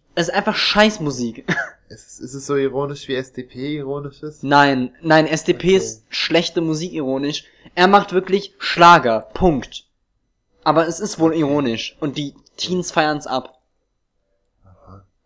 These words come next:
Speaker 1: Es ist ganz seltsam. Könnt ihr euch mal anhören, es tut weh. Und so auf dem, auf dem Niveau, nicht natürlich von der Musik, sondern da ist er noch ein bisschen besser, aber in die Richtung geht Jonas Platin bei mir auch,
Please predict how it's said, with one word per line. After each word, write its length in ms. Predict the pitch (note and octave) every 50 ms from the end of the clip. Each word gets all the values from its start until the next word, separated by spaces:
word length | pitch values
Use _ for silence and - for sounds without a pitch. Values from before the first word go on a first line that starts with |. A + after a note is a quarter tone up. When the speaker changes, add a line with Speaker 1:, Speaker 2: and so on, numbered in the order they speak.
| _ -
Speaker 1:
Es 120 | D#3 C#3+
ist 140 | D3+ D#3 -
ganz 220 | - F#3 G3 F#3+ -
seltsam. 540 | E3+ D#3 D#3 D3 - - B2 A#2+ A#2+ B2 - - _ A2 A2+ A2 _ _ _ - -
Könnt 180 | - F3 F3+
ihr 60 | F#3+ G3
euch 100 | F3 D#3+
mal 140 | E3 B2+ C3
anhören, 380 | E3 F#3 F#3+ F#3 F#3 F#3+ F#3+ F3 D#3
es 140 | D#3 -
tut 260 | - - F3 D#3+ C#3 C3+
weh. 260 | C3+ B2 A#2 A2 - _ _ _ _ _ - _ _ _ _ -
Und 180 | E3+ D#3+ D3+
so 380 | D#3 D3+ D#3+ G#3 A3+ A#3+ G#3 -
auf 260 | - - E3+ F3 -
dem, 240 | - G#3 G3+ - -
auf 220 | - F3 - - - _
dem 300 | - D#3 E3 - A#3 G3
Niveau, 340 | G3+ G3 E3+ D3+ F#3+ A3 G#3
nicht 240 | - D#3 D#3+ E3 -
natürlich 260 | F3+ D3 - D3+ C#3+
von 100 | - D#3+
der 60 | C#3+
Musik, 440 | C#3+ C#3 C#3 C3+ D#3+ F#3 F#3+ F3+ -
sondern 240 | D#3 D3+ D3 C#3+ C#3
da 80 | C#3
ist 80 | C#3 C#3
er 60 | D3+
noch 80 | C3+ C3
ein 40 | C3+
bisschen 240 | D3 D3 - C#3+
besser, 220 | C#3 D#3+ F3+ - E3+
aber 120 | D#3 D3 D#3
in 80 | D#3
die 100 | D#3 F3+
Richtung 340 | D#3+ F#3+ F#3+ - - F#3+ E3+
geht 160 | D#3 D#3 -
Jonas 260 | D#3+ D#3+ D#3+ D#3+ D#3
Platin 320 | - - E3+ F3+ F#3 E3+ C#3
bei 80 | B2+ B2
mir 120 | B2 B2
auch, 140 | B2 B2 -